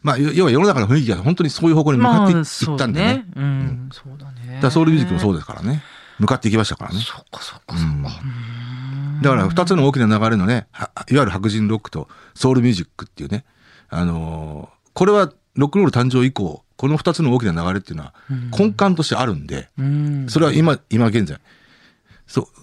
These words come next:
Speaker 1: そこが八十年前後の産業革命を経たっていうね。
Speaker 2: なるほど。
Speaker 1: この二つの大きな流れが。ただ、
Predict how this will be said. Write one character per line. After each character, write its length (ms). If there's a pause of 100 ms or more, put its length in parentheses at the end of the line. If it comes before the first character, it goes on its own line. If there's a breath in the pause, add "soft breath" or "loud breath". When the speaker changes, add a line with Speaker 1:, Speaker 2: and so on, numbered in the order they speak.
Speaker 1:
そ 160
こ 120
が 240 (140)
八 120
十 160
年 180
前 120
後 140
の 180 (160)
産 160
業 80
革 180
命 180
を 160 (140)
経 160
た 120
っ 80 (320)
て 120
い 40
う 60
ね。 200 (420)
Speaker 2:
な 160
る 80
ほ 120
ど。 60 (140)
Speaker 1:
こ 120
の 60
二 140
つ 40
の 160
大 40
き 60
な 140
流 100
れ 60
が。 100 (500 loud breath)
た 180
だ、 340